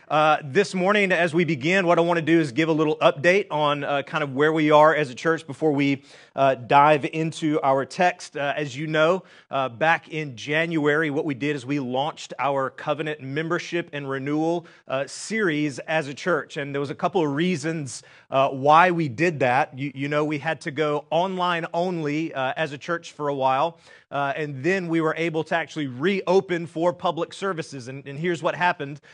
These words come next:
Um, some folks were attending sometimes. Uh, other folks were, uh, watching online sometimes. Uh,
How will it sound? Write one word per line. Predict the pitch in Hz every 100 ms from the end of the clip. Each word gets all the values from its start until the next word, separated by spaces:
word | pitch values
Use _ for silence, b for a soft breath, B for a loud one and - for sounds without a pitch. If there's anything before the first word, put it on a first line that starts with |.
| B -
Um, | 147 139 139
some | - - - 180 196 202
folks | 151 - 180 208 - - -
were | 156 156 147 151
attending | 151 - 180 185 202 185
sometimes. | - 190 175 185 190 226 226 - B B
Uh, | 147 156 147 151
other | 170 196 196
folks | - 202 202 - -
were, | 170 185 180 156 -
uh, | 151 147 147
watching | 165 175 196
online | 175 175 180 202 202
sometimes. | - 196 208 196 196 220 202 - B B -
Uh, | 160 160